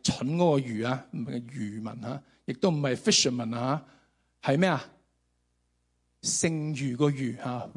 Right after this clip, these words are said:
remnant theology。意思即是話呢，事實神呢喺歷世歷代裏面呢，都係揀一班嘅咩啊？remnant，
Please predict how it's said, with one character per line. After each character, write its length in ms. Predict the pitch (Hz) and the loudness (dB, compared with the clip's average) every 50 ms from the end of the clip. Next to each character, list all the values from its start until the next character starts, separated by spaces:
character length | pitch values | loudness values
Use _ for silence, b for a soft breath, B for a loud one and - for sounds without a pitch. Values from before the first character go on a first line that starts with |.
| 139 | 0
remnant 640 | 139 185 202 208 208 208 202 196 185 156 127 117 117 - - | 2 4 4 4 4 4 4 4 4 4 2 0 -2 -6 -6
theology。 560 | - 135 143 151 156 143 131 117 - - - - _ _ _ _ b b b b b b b b b | -4 -2 -2 0 -2 -2 -4 -6 -8 -10 -12 -14 _ _ _ _ b b b b b b b b b
意 200 | b 185 254 277 | b 8 8 8
思 140 | 254 - 311 | 8 8 6
即 100 | 240 330 | 6 6
是 140 | 262 269 254 | 6 6 8
話 220 | 226 233 214 214 | 8 8 8 8
呢， 260 | 240 254 277 254 233 208 | 8 8 8 8 8 6
事 200 | 151 - - 190 | 4 4 6 6
實 80 | 185 | 6
神 340 | 180 - - - 185 175 185 | 4 4 4 2 4 4 4
呢 80 | 226 247 240 208 | 4 6 6 6
喺 140 | 180 208 | 6 6
歷 180 | 240 240 226 - - | 6 6 4 2 2
世 140 | - - 208 | 4 4 4
歷 120 | 202 196 | 4 4
代 380 | - - - 170 170 175 180 185 | 2 4 6 6 8 8 8 8
裏 0 | |
面 160 | 185 175 165 175 | 6 6 4 4
呢， 120 | 202 196 | 4 6
都 100 | 185 220 | 6 6
係 180 | 196 175 151 151 - - | 6 6 4 2 2 0
揀 280 | 156 123 131 165 190 | 0 2 2 4 4
一 40 | 214 214 - | 2 2 2
班 260 | - 202 180 202 196 185 | 0 0 2 2 2 2
嘅 140 | 170 151 | 2 2
咩 140 | 156 165 160 | 2 4 4
啊？ 180 | 151 135 - - _ _ _ _ _ _ _ _ _ _ _ _ _ _ _ _ _ _ _ _ _ _ _ _ _ _ _ _ _ _ _ _ _ _ _ _ _ _ _ _ _ _ _ _ _ _ _ _ _ - | 2 2 0 -4 _ _ _ _ _ _ _ _ _ _ _ _ _ _ _ _ _ _ _ _ _ _ _ _ _ _ _ _ _ _ _ _ _ _ _ _ _ _ _ _ _ _ _ _ _ _ _ _ _ -12
remnant， 600 | 139 117 143 165 180 180 185 180 170 135 110 | -4 2 4 6 6 6 6 6 6 4 2